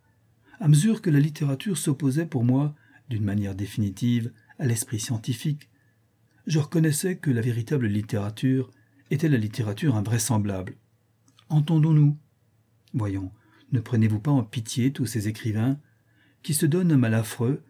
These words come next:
pour agencer d'une manière véridique des séries compliquées de faits, lesquels, si bien imbriqués qu'ils soient,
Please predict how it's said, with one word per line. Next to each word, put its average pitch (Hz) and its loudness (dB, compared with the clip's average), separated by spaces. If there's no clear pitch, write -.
pour 127 -2
agencer 139 2
d'une 139 4
manière 107 4
véridique 120 0
des 139 4
séries 185 0
compliquées 127 0
de 98 -6
faits, 131 -2
lesquels, 123 0
si - 0
bien 143 8
imbriqués 123 4
qu'ils 113 -4
soient, 175 -4